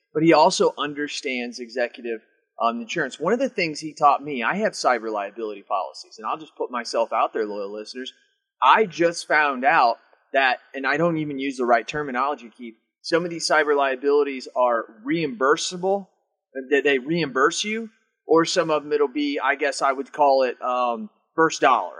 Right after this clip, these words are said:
I'm, I'm using the wrong term. But it basically says, "We're going, if you have, um, if you, your stuff gets locked up for three million,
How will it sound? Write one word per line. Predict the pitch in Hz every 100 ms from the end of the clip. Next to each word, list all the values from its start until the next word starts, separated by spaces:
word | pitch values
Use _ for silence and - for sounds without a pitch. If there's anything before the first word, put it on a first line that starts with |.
| -
I'm, | 139 139
I'm | 143 139
using | 147 135
the | 127
wrong | 123 117 117
term. | 147 113 92 _ _ _ 208
But | 170
it | 151
basically | 170 180 185 165 156
says, | - 151 143 139 135
"We're | 156 170
going, | 170 151 151 147
if | 127
you | 151 175
have, | 165 151 151 147
um, | 139 139 135 131 131 127
if | 156
you, | 180
your | 160
stuff | - 185 165 -
gets | 151 147
locked | 139 160 - 165
up | 139 - -
for | 123
three | 165 165
million, | 143 160 143 113